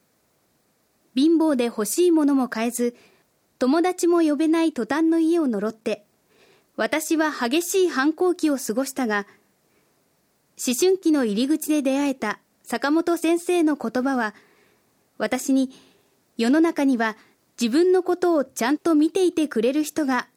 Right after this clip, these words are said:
必ずいることに気づかせてくれた。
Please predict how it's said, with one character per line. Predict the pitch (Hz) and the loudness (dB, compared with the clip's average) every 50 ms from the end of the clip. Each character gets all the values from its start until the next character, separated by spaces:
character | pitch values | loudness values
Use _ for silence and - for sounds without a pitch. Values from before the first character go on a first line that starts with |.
| _ - | _ -8
必 | - 208 220 247 294 339 339 302 | -4 -2 0 2 2 2 0 0
ず | - 320 330 | 2 2 2
い | 311 302 320 | 2 2 2
る | 339 330 | 0 0
こ | - 339 | 0 -2
と | 339 339 349 | 0 2 2
に | 320 294 247 190 | 4 4 2 0
気 | - - 190 | -2 -6 -4
づ | 185 254 | -4 -2
か | - 320 | -4 -4
せ | - 311 277 | -4 -4 -2
て | - 262 254 | -2 -2 -4
く | - 208 | -2 -6
れ | 208 202 | -8 -6
た。 | - 202 - | -6 -8 -8